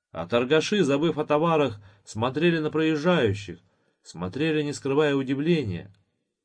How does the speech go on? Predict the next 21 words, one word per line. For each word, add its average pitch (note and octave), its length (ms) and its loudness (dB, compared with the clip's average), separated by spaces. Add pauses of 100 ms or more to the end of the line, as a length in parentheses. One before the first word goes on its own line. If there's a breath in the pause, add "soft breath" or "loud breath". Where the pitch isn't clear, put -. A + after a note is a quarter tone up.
(220)
Но E2+ 200 -8
они C3+ 240 -2
удивлялись D#3 640 0
не D3+ 80 -10
тому, F3 320 -4
что A#2 180 -6
правитель, A#2 420 0
оказывается, A2+ 640 -2
не A#2 140 -4
выезжал B2 500 -2
ни A2 120 -6
в G#2 60 -10
какой A#2 360 -2
поход — B2 440 -4 (680)
а E2+ 160 -10
тому, C3+ 420 0
как B2 240 -6
он C3+ 200 0
гуляет B2+ 580 0
по F#2 120 -6
городу, F2 540 -4